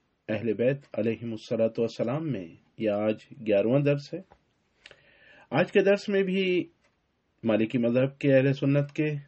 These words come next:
مکتوب نمبر چھ کا ج-، کے جواب کا ادامہ ہے جو شیعہ عالم دین نے دیا اہل بیت اطہار علیہم الصلاۃ والسلام کی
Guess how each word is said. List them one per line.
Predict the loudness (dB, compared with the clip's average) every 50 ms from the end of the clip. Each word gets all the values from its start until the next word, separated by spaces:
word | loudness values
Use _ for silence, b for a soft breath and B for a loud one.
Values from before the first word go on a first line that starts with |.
| -4
مکتوب | 0 0 0 0 0 -2 -2 0
نمبر | 0 0 0 0 0 0
چھ | -2 -4 -4 -4 -2 -4 -2
کا | 0 2 2 2 2 -2 -8 _ _ _ _ _ _ _ _ _ _ _ _ _ _ _ _ _ _ -14
ج-، | -12 -10 -10 -12 -12 _ _ _ _ _ -2
کے | 0 0 2
جواب | 4 6 6 8 8 6 6 2 _
کا | 2 4 6 6 6 4 2 -2
ادامہ | -4 0 2 2 2 2 0 -2 -2
ہے | -4 -6 -6 -8 -14 _ _ _ _ _ _ _ _ _
جو | -10 -4 0 2 2 2 2 0
شیعہ | -2 -4 -4 0 2 4 6 6 4
عالم | 4 2 0 0 0 -2 -2
دین | 0 0 0 2 2 2
نے | 0 -2
دیا | -2 -2 -2 -2 -2 -2 -4 -10 _ _ _ _ _ _ _ _ b b b b b b b b b b b b b b
اہل | 6 6 8 8
بیت | 8 6 6 6
اطہار | 8 6 6 6 4 0 0 2 4 4
علیہم | 4 2 2 0 2 2 0
الصلاۃ | -2 -2 0 0 2 2 2 0 0
والسلام | -2 -4 -4 -4 -6 -4 -2 -2 -2 -2
کی | -4 -6 -6 -4 -4 -2 -2 -4 -4 -8 -10 -18